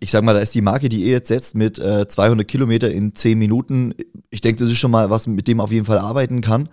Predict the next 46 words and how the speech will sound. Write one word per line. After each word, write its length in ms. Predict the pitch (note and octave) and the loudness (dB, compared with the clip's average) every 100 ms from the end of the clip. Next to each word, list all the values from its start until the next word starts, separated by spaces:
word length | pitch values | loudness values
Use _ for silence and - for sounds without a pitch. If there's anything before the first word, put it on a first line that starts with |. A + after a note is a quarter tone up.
| _ _ _ | _ _ _
was 180 | A2 A2 | -4 0
man 100 | G#2+ | 0
auch 200 | G#2 - | 0 -2
gut 180 | B2+ | -2
mal 160 | C3 A#2+ | 0 0
in 160 | A2+ A2+ | 0 0
eine, 240 | A2 G#2+ A2 | 2 2 0
in 120 | G#2+ | -2
eine 160 | G2+ | -2
Pause 340 | G2 G#2+ A2 G2+ | -2 0 0 0
an 60 | |
der 140 | G2+ G2+ | -2 -4
Raststätte 500 | A2+ - A#2+ A#2+ A2 | -6 -4 -4 -2 -2
oder 160 | G#2+ | -2
so, 320 | G2+ G#2 G2+ - | 0 0 -2 -2
äh, 220 | F#2 F#2+ | -4 -4
integrieren 600 | F#2+ G#2 F2+ F#2+ B2 C#3 | -2 -2 -2 -2 -2 -2
kann. 300 | A#2 A#2+ C#3+ - - - - | 0 -2 -2 -12 -20 -20 -8
Ähm, 960 | G#2+ G#2 G#2 G#2 G#2 G#2+ G#2 G2+ - E2 | 0 2 2 2 2 0 -2 -6 -8 -12
wie 300 | - G#2+ A2+ | -12 -8 -6
könnte 200 | C#3 E3 | -2 -2
es 80 | - | 0
da 200 | C#3+ C#3 | 0 0
noch 460 | C#3 C#3 B2+ - A#2 | -2 -2 -2 -2 -2
weitergehen? 800 | A#2 A2+ G#2+ G2+ F#2+ F#2 F#2+ F2+ | 0 2 0 0 0 0 -4 -2
Plant, 360 | G#2 A#2+ - | -2 -2 -4
oder 140 | A2 G#2 | -2 -2
seid 180 | A2 C3 | 0 0
ihr 80 | |
da 140 | A#2 G#2 | 2 2
dran, 300 | F#2+ G#2+ B2+ | 2 -2 0
das 200 | G#2 - | -4 0
noch 400 | G#2+ A2 A#2+ - | 2 2 0 -2
mehr 240 | B2+ C#3 | 0 0
zu 140 | - C#3+ | -2 -2
beschleunigen? 540 | C#3+ C3 B2+ D#3+ D#3 | -2 0 -2 -2 0
Oder 160 | A2 F#2 | 2 2
ist 180 | G#2+ | 2
das 140 | A#2+ A2+ | 0 0
jetzt 160 | A#2 | 0
so 100 | - | 0
der 140 | A2 G#2 | 0 0
Stand, 240 | A2 A2 | 0 0
wo 60 | G#2+ | 0
ihr 60 | |
sagt, 220 | G2+ G2+ | 0 -2